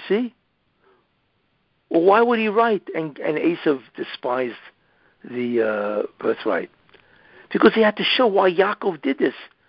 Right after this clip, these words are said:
It wasn't because Yaakov was interested in money, but God does it in such an incredibly elegant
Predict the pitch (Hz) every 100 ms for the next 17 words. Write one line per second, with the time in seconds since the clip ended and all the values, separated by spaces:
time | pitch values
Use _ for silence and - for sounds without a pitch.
0 | _ _ _ _ - - 302 277 - 160
1 | 131 143 131 127 131 147 131 123 127 104
2 | 117 120 135 208 - - _ _ _ _
3 | _ _ _ _ _ _ _ _ _ -
4 | 190 - 226 220 233 214 - 196 190 -
5 | 220 208 175 - - 196 185 165 147 -
6 | _ _ _ _ _ - 220 214 202 180